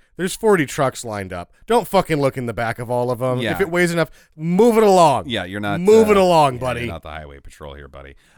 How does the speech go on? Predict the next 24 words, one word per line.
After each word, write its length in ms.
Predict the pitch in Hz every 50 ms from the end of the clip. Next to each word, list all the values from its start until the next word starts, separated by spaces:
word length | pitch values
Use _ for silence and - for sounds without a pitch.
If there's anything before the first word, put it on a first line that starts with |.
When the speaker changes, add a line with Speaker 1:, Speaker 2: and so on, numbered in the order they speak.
| _
Speaker 2:
Um, 420 | 151 156 156 156 147 143 139 127 131
but 160 | 135 160 151
it 80 | 143 135
was 160 | 135 117 - -
actually 500 | 156 180 220 214 - - 143 117 110 196
Sonny 720 | - - - - - 277 311 302 226 104 85 82 85 85 _ _ _ _
who 120 | 180 175
called 400 | - - - 175 175 170 160 160 156
into 180 | 156 151 147 135
the 140 | 135 135 139
F 160 | 139 131 -
B 100 | 135 139
I 200 | 160 185 190 175
and 120 | 151 139
said, 220 | - 147 139 127 131
"Dude, 220 | 135 147 156 143
we're 100 | 147 156
gonna 140 | 156 165 160
about 220 | 160 156 156 160 160
to 60 | 156
get 180 | 165 185 160
busted," 580 | 160 202 269 277 277 - 202 202 202 196 196 185 _ _ _ _ _ _
which 380 | - 160 190 185 - - - _ _ _ _ _ _ _ _ _ _ _ _ _ _ _ _ _ _ _ _ _ _ _ _ _ _ _
is 340 | - 226 247 247 226 196 185